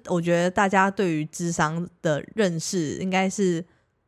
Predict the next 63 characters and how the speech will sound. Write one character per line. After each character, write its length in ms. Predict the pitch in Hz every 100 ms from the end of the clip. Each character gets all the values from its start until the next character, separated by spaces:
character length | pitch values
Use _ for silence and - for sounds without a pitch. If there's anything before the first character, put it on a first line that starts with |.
| _
逐 160 | - 190
渐 220 | 254 208
有 420 | 170 139 147 -
稍 180 | 185 202
微 280 | 196 165 160 -
跟 260 | 185 185
以 80 | 165
前 140 | 156
那 80 | 160
个 40 | 175
年 200 | 143 139
代 340 | 165 147 - -
比 100 | 139
起 140 | -
来， 100 | - - _ _ _
稍 180 | - 190
微 240 | 180 165 156
也 320 | - 156 135 _
比 100 | -
较 80 | 170
普 300 | 175 - 175
遍。 300 | - 190 - - _ _ _ _ _ _ _ _ _
其 180 | - 208
实 140 | 220
还， 160 | 214 220
一 160 | 214 254
直 100 | 220
到 120 | 214
现 380 | 214 - 220 175
在 300 | 170 151 90
还 180 | 160 165
是 200 | - 208
会 200 | 214 185
看 300 | - 180 160
到 240 | 170 156
有 100 | 147
一 60 | 160
些 160 | 170
諮 100 | 165
商 220 | 165 160
师 320 | 165 151 143 170 _ _ _
会 120 | - 254
去 160 | 240
分 240 | 220 208 185
享 220 | 180 143
他 300 | 170 165 170 _ _ _ _
看 160 | -
到 100 | 233
很 160 | 208 165
多 140 | 175
人 120 | 180 160
对 180 | 175
于 40 | 143
諮 160 | -
商 160 | 160 160
的 80 | 135
一 100 | 143
些 220 | 151 143
迷 220 | 151 131
思 260 | 143 - 156
或 160 | 160
是 100 | 156 151
误 200 | 214